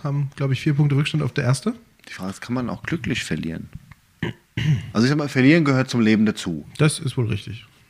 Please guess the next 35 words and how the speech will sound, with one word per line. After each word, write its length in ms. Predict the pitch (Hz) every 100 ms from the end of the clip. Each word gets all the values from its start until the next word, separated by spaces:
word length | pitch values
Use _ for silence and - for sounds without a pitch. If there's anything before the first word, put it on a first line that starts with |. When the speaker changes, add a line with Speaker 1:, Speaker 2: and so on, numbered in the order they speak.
| _ _ -
Speaker 1:
Ja, 120 | 120
aber 260 | 127 120 - - - - -
es 120 | 120
gibt 160 | 143
ja 100 | 131 120
verdient 340 | 135 131 170
verloren 340 | 160 151 151
und 80 | 147
unglücklich 400 | 156 143 120 113
verloren. 320 | 110 107 98 98 - - - _
So, 180 | - 120
das 140 | 98 101
sind 80 |
ja 80 | 113
die 80 | 107
Unterscheidungen, 500 | 113 107 110 110 110
die 100 | 110
gängigen. 440 | 113 104 98 101 104 _ _ - - -
Verdient 280 | - 113 135
verloren, 320 | 135 131 135 131
wenn 100 | 113
du 180 | 107
klar 280 | 104 113 113
schlechter 360 | 110 127 151 139
warst 320 | 139 139 -
und 80 | 123
die 100 | 120
anderen 200 | 120 123
einfach 220 | 113 110
klar 180 | 113 117
besser 280 | 120 120 110
waren. 280 | 98 101 - -
Unglücklich 440 | 143 127 131 123 -
verloren, 320 | 123 127 123
wenn, 240 | 113 110